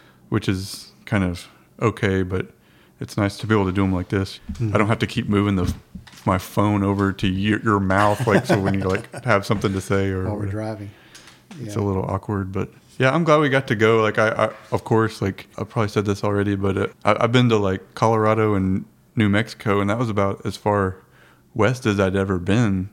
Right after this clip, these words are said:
Speaker 1: really. So it was cool to go to, like, Albuquerque and then Arizona and see the Grand Canyon and see Sedona and then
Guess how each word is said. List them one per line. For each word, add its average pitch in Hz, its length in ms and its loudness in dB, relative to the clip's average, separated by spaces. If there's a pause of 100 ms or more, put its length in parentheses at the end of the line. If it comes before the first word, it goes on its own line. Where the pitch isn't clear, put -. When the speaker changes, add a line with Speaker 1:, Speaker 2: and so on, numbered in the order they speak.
(160)
Speaker 1:
really. 104 400 0 (140)
So - 160 0
it - 20 6
was 101 100 0
cool 120 240 2
to 107 100 2
go 104 220 4
to, 95 300 0 (600)
like, 107 180 -6
Albuquerque 123 840 2
and 104 100 2
then 98 300 0 (720)
Arizona 113 680 2
and 95 240 -2 (340)
see - 180 -2
the 107 120 0
Grand 110 260 2
Canyon 113 500 2
and 95 320 -2
see 110 220 0
Sedona 107 720 2
and 101 100 2
then 101 260 0